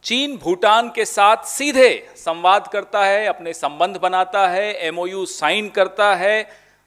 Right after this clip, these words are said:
नक्शे अप्रूव करता है, भारत सरकार चुप रहती है। ये मैं अभी पड़ोस की बात बता रहा हूं आपको, हमारे पड़ोसी देशों की बात। चीन श्रीलंका में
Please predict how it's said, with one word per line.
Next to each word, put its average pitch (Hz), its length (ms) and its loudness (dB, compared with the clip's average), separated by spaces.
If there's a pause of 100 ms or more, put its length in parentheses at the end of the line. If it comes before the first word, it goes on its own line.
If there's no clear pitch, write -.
नक्शे 208 520 0
अप्रूव 226 460 -2
करता 214 400 2
है, 220 100 0
भारत 165 280 -2
सरकार 175 360 -2
चुप 175 200 -12
रहती 165 280 -18
है। 165 60 -20 (1600)
ये - 120 -20
मैं 220 100 -8
अभी 220 120 -12
पड़ोस 233 380 -2
की 226 80 -14
बात 151 180 -2
बता 107 240 -12
रहा 90 100 -16
हूं 92 100 -20
आपको, - 260 -20 (300)
हमारे 139 220 -10
पड़ोसी 147 360 -10
देशों 117 280 -16
की - 180 -20
बात। - 80 -20 (460)
चीन 277 240 0
श्रीलंका 254 600 2
में 202 180 -4